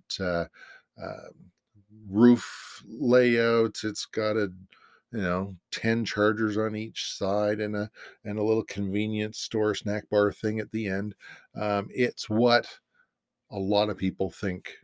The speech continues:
uh, electric vehicle charging should come to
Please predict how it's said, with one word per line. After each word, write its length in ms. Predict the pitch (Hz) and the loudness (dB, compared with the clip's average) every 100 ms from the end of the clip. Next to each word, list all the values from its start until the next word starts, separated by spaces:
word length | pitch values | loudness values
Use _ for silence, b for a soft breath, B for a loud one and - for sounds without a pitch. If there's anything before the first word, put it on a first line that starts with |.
| - | -16
uh, 180 | 90 87 - | -10 -8 -8
electric 380 | 95 95 - 87 | -6 -6 -8 -6
vehicle 260 | 101 98 92 | -6 -4 -6
charging 460 | - 87 87 90 | -4 -4 -4 -6
should 320 | 90 - 92 85 | -6 -6 -6 -8
come 420 | - 98 98 95 | -10 -6 -4 -4
to 380 | - 92 80 | -4 -6 -6